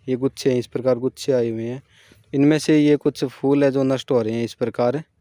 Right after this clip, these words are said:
ये आप देख सकते हो ये फूल ऐसे नष्ट हो रहे हैं। तो ये मेल फ्लावर होते हैं, यानी ये मादा फ्लावर नहीं होते, तो इनसे बेर तो बनने नहीं है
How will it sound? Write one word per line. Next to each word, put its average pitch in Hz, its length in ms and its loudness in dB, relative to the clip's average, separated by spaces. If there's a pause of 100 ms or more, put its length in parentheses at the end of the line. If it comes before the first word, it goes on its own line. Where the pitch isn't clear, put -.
(120)
ये 123 140 -2
आप 117 160 0
देख 120 240 -4
सकते 123 280 -8
हो 117 60 -2
ये 117 120 -2
फूल 117 240 -6
ऐसे 117 180 -2
नष्ट 117 240 -8
हो 110 100 -4
रहे 110 120 -4
हैं। 110 120 -8 (520)
तो 135 60 2
ये 139 160 4
मेल 143 280 4
फ्लावर 123 400 2
होते 113 300 -2
हैं, 147 160 -4 (840)
यानी 127 300 0
ये 139 80 2
मादा 127 300 2
फ्लावर 127 380 2
नहीं 131 120 0
होते, 143 280 0 (2500)
तो 135 60 0
इनसे 135 360 2
बेर 127 260 4
तो 135 160 0
बनने 127 340 0
नहीं 135 200 0
है 120 100 -14